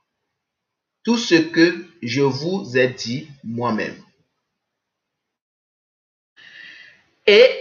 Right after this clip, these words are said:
nous avons vu, après l'avènement du spiritisme, non seulement le christianisme était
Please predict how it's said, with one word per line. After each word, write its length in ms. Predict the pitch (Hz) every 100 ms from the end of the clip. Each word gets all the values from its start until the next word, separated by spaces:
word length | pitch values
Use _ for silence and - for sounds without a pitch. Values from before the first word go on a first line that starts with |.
| - - _ _ _ _ _
nous 340 | 156 202 277 185
avons 240 | 185 269
vu, 500 | 139 160 240 139 -
après 260 | 165 160 180
l'avènement 680 | 156 147 147 147 143 165 123 - -
du 80 | 131
spiritisme, 920 | - - 135 131 - 139 165 170 190 196 - - _ _ _ _ _ _ _ _ _ _ _ _ _
non 240 | 127 175 294
seulement 560 | - 170 160 135 120
le 140 | 127 147
christianisme 840 | 143 - 147 131 143 175 170 185 - _
était 600 | 190 180 - 170 196 -